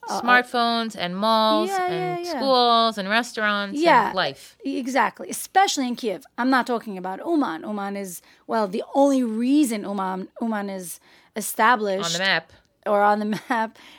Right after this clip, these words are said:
Speaker 1: is because of the Jews going there and everything. Um, but for instance, when you go to, um, Mezhebish to be at the Baal Shem Tov,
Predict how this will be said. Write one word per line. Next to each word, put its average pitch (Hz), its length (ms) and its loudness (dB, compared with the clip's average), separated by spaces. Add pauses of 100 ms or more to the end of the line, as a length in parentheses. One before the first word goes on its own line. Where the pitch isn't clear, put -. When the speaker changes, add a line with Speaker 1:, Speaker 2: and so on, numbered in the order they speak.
(160)
Speaker 1:
is 208 140 -2
because 214 260 -4
of 208 80 -4
the 208 80 -8
Jews 196 300 -8
going 302 320 0
there 190 220 -6
and 196 80 -10
everything. 185 460 -14 (440)
Um, 202 300 -2
but 214 160 -4
for 254 120 -8
instance, 247 360 -6
when 226 160 -4
you 226 100 -4
go 240 260 2
to, 233 420 -2 (100)
um, 196 420 -4
Mezhebish 220 600 -2
to 214 100 -16
be 208 160 -8
at 202 140 -6
the 202 80 -12
Baal 185 160 -8
Shem 277 280 -4
Tov, 190 260 -6